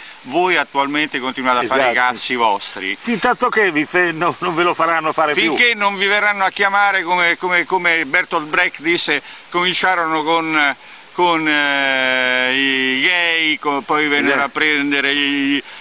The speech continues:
Speaker 1: gli ebrei e poi un-, una volta prima o poi tocca anche a te.
Speaker 2: Sì, esattamente.
Speaker 1: E allora,
Speaker 2: Per
Speaker 1: eh,
Speaker 2: cui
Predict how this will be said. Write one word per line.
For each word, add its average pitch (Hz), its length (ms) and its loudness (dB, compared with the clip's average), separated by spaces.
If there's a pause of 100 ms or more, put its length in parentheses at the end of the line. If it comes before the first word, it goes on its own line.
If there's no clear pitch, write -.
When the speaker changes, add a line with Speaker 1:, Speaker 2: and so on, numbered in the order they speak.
Speaker 1:
gli 131 120 -2
ebrei 170 680 2
e 165 100 0
poi 170 360 0 (1040)
un-, - 200 -6
una 185 200 -2
volta 151 260 0
prima 156 160 0
o 156 40 -2
poi 135 200 2
tocca 131 260 2
anche 123 260 0
a 117 60 4
te. 107 220 -2
Speaker 2:
Sì, 120 160 0
esattamente. 104 800 -2 (220)
Speaker 1:
E 156 120 2
allora, 165 560 2
Speaker 2:
Per 185 140 0
Speaker 1:
eh, 185 60 2
Speaker 2:
cui 185 280 2